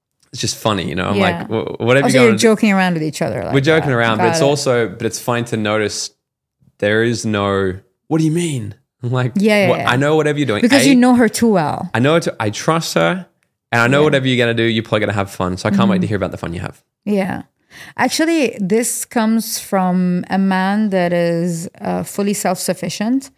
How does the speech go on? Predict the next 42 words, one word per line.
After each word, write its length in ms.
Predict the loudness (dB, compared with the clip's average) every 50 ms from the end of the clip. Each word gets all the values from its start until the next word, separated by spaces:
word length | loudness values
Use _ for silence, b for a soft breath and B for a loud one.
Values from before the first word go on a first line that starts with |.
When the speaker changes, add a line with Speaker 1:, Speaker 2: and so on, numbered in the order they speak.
| _ _ _ _ _ _ _
Speaker 2:
a 60 | -2 0
man 360 | 0 2 2 2 2 2 2
that 120 | 0 0
knows 300 | 0 0 0 0 0 0
he's 140 | 0 -2 -2
showing 280 | -2 -2 -2 0 0 0
up 120 | -2 -4 -4
for 140 | -4 -2 0
his 180 | 0 0 0
woman 200 | 0 0 0 0
as 120 | -2 -2 -4
the 60 | -2
best 240 | -2 -4 -4 -4 -4
version 440 | -2 -2 0 0 0 0 0 0
because 220 | 0 0 -2 -2 -2
he 120 | 0 0 0
knows, 500 | 2 2 2 2 2 2 0 -2 -4 -8 b b b b b b b _
"I 120 | 0 2 2
am 140 | 4 4 4
doing 220 | 4 4 4 4
whatever 300 | 2 2 2 2 2 2
I 140 | 0 0 -2
can 580 | -2 -2 -2 0 0 2 0 0 0 -2 -4 -6 -12 _ _ _
to 240 | -2 0 2 2 2
be 240 | 2 2 2 2
the 100 | 0 0
best 240 | 0 -2 -2 -4 -2
version 300 | -2 -2 0 0 0 -2
of 100 | -2 0
me 160 | 0 -2 -2
for, 180 | -2 -2 -4 -6 -6 -8
for 160 | -6 -4 -4
my 120 | -2 0
woman. 380 | 0 0 2 2 2 0 0 -2
Speaker 1:
Mm-hmm. 220 | -4 -4 -6 -4 -2
Speaker 2:
Therefore, 460 | 0 2 2 2 2 2 2 2 2 2
nobody 320 | 2 2 2 2 0 0
can 120 | -2 -2 -2
take 160 | -2 -4 -4
her 80 | -6 -8
from 180 | -8 -8 -8 -8
me." 220 | -8 -10 -12 -14